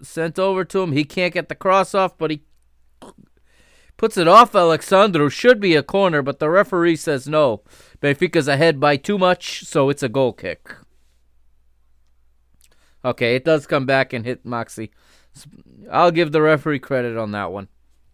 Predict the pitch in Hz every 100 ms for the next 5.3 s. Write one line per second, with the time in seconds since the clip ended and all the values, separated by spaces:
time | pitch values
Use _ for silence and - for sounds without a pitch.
0 | _ _ _ _ _ _ _ _ - 214
1 | _ _ _ _ _ _ _ _ _ _
2 | _ - - 240 - 214 175 196 185 165
3 | 165 151 151 147 139 131 - - 170 175
4 | 160 147 151 156 151 135 127 127 113 135
5 | 131 123 117